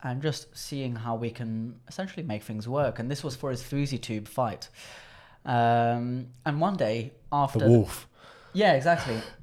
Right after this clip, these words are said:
Speaker 1: After the FouseyTube fight.
Speaker 2: Slapped up.
Speaker 1: Oh my God, it was insane. It was
Speaker 2: Slapped
Speaker 1: insane.
Speaker 2: up.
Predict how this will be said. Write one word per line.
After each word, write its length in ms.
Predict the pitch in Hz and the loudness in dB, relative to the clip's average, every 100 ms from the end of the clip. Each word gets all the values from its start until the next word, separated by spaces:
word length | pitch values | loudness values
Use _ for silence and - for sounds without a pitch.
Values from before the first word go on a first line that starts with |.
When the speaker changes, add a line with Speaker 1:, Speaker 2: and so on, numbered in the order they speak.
| - | -2
Speaker 1:
After 240 | 170 185 175 | -2 -2 -4
the 80 | |
FouseyTube 500 | 139 170 160 - 113 | 0 0 0 -2 -6
fight. 360 | - 101 101 - | -4 -4 -4 -8
Speaker 2:
Slapped 400 | - 110 98 - | -8 -4 -4 -4
up. 220 | 95 - _ _ _ _ _ - - - - | -6 -8 _ _ _ _ _ -16 -14 -10 -10
Speaker 1:
Oh 160 | - - | -6 -6
my 120 | - | -8
God, 200 | 113 117 - | -10 -12 -12
it 100 | 113 | -10
was 220 | 101 101 - | -10 -12 -10
insane. 760 | 113 104 - - - 120 110 101 | -8 -8 -10 -8 -2 0 0 0
It 180 | 98 | -2
was 40 | 107 | 2
Speaker 2:
Slapped 260 | 151 135 135 | 8 8 8
Speaker 1:
insane. 680 | - - - - 123 120 120 | 0 -6 -6 0 2 4 8
Speaker 2:
up. 340 | 123 104 - | 8 8 4